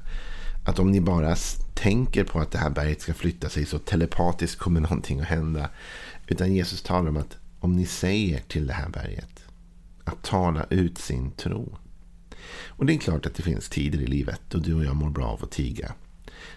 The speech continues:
Det finns tider då vi bör vakta vår tunga och David säger i en av sina psalmer, "Herre, sätt en väktare vid min mun."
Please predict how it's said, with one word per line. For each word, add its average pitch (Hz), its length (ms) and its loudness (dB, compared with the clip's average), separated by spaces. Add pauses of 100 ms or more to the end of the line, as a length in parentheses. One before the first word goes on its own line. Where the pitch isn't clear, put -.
Det 101 100 -2
finns 104 220 4
tider 90 360 4
då 80 100 2
vi 78 260 2
bör 73 460 2 (440)
vakta 87 360 0
vår 76 100 2
tunga 85 520 2
och 82 120 -2
David 71 540 0 (120)
säger 87 300 4
i 78 40 2
en 80 140 4
av 85 40 4
sina 82 240 0
psalmer, 78 500 0 (380)
"Herre, 78 320 2
sätt - 220 -4
en 78 120 2
väktare 76 460 -2
vid - 140 -4
min 71 180 0
mun." 73 320 0